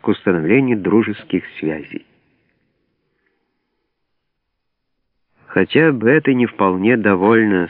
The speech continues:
существующим соглашением, порой способствующим возникновению трений между ней и Паулем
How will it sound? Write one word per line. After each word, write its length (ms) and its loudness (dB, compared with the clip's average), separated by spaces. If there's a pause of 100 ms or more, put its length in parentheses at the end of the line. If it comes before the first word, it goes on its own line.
существующим 960 -2
соглашением, 840 -2 (1040)
порой 360 2 (100)
способствующим 920 -2
возникновению 880 0 (360)
трений 400 2
между 320 0
ней 260 2
и 40 -2
Паулем 640 -4